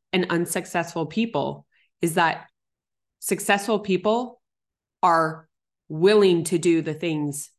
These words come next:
that unsuccessful people won't." Now, basically what that means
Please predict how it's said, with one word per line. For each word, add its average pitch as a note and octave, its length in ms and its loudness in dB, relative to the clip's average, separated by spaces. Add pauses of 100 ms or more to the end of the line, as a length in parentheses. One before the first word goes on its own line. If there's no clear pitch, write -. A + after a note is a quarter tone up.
(140)
that E3 260 -2
unsuccessful D#3 680 -4
people C#3 360 -4
won't." - 340 -8 (1300)
Now, F#3+ 600 2 (920)
basically A3 500 2
what G3+ 200 2
that F#3 220 2
means E3+ 540 -2